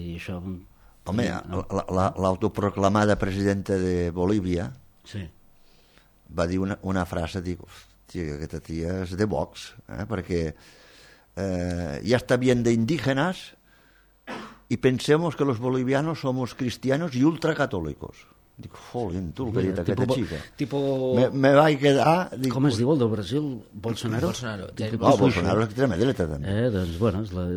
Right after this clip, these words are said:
Speaker 1: és, és aquesta línia.
Speaker 2: Mm.
Speaker 1: No ho sé.
Speaker 2: Però sempre barregen la, la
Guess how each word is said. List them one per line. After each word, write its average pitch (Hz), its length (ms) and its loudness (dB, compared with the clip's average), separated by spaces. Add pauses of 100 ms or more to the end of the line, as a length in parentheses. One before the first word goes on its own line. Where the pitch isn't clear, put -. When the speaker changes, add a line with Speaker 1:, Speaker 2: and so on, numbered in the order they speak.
Speaker 1:
és, 85 100 -10 (320)
és 82 100 -8
aquesta 80 320 -8
línia. 73 320 -10
Speaker 2:
Mm. 120 240 -4 (140)
Speaker 1:
No 73 80 -16
ho - 20 -20
sé. 110 140 -12 (420)
Speaker 2:
Però 117 160 6
sempre 151 320 0
barregen 143 460 0
la, 113 160 0 (180)
la 92 140 0